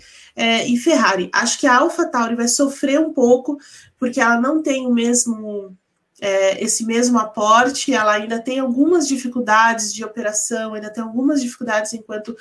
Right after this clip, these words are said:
é, engenharia, embora ela tenha lá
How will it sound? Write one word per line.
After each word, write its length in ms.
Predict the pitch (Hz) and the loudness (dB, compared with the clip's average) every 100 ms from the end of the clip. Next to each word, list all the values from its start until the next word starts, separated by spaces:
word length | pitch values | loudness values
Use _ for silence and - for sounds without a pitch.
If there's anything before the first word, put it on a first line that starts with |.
| - - - | -18 -20 -6
é, 220 | 214 208 | -2 0
engenharia, 840 | 247 240 277 262 233 226 233 254 | 2 2 2 4 2 2 2 6
embora 340 | 247 220 214 220 | 4 6 2 2
ela 160 | 208 | -2
tenha 400 | 208 247 247 247 | -2 0 0 0
lá 300 | 208 208 226 | 2 2 2